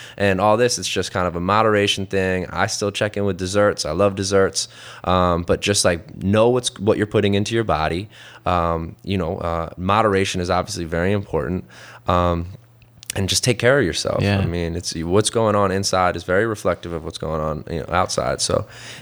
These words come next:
Speaker 1: if you're, you know, weak and, you know, uh, you're tired all the time and things like, you should, you should check into how you, how you live your life.
Speaker 2: Yeah.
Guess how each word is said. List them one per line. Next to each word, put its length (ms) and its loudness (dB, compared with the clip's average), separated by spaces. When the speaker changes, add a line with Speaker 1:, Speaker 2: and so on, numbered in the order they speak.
Speaker 1:
if 160 -4
you're, 480 4
you 100 0
know, 120 0
weak 640 -2
and, 580 -2
you 180 -6
know, 200 -6
uh, 120 -6
you're 200 -10
tired 460 0
all 100 0
the 80 -4
time 500 -4
and 120 -8
things 160 -4
like, 80 -4
you 80 -4
should, 240 -4
you 80 -6
should 240 -4
check 340 0
into 520 0
how 160 -2
you, 260 0
how 60 0
you 140 0
live 180 -2
your 80 0
life. 360 -4
Speaker 2:
Yeah. 460 4